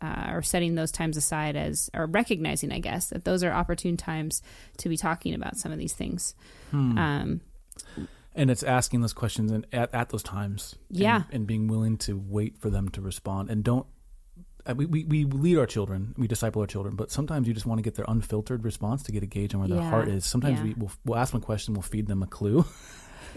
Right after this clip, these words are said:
Speaker 1: Yeah.
Speaker 2: Like, Jesus is always the answer. <laughs> Like
Speaker 1: Yeah. And I, you know, for another thing that's not listed here is I do this, and I think it's probably goes without saying, but I have conversations with each of our girls one-on-one. So we try to do, like, mommy-daughter,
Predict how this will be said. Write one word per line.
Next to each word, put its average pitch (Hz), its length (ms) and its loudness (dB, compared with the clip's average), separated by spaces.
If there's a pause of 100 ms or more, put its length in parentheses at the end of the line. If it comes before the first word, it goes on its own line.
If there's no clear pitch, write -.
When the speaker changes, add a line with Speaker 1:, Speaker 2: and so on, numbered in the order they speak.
(200)
Speaker 1:
Yeah. 262 320 8 (400)
Speaker 2:
Like, 98 120 -2
Jesus 113 300 2
is 113 60 4
always 110 180 6
the 117 120 4
answer. 113 360 6
<laughs> - 40 -4
Like 160 100 2
Speaker 1:
Yeah. 165 340 4 (160)
And 254 140 8
I, 254 380 6
you 226 160 6
know, 196 180 6
for - 200 0
another 208 400 6
thing 190 220 2
that's 175 220 -2
not 180 200 2
listed 175 280 4
here 165 180 0
is 165 120 0
I 202 180 4
do 240 180 4
this, 208 240 4
and 214 160 6
I 196 80 6
think 214 160 4
it's 196 100 2
probably 160 360 0
goes 175 240 4
without 156 240 -2
saying, 165 220 2
but 156 120 2
I 165 420 2 (200)
have 202 280 4 (460)
conversations 175 580 2
with 156 120 -4
each - 180 -4
of 151 60 -2
our 143 100 0
girls 147 300 0
one-on-one. 151 560 0
So 175 160 0
we 170 60 2
try 160 180 -2
to 156 80 0
do, 151 120 0
like, 151 160 -2
mommy-daughter, 147 680 0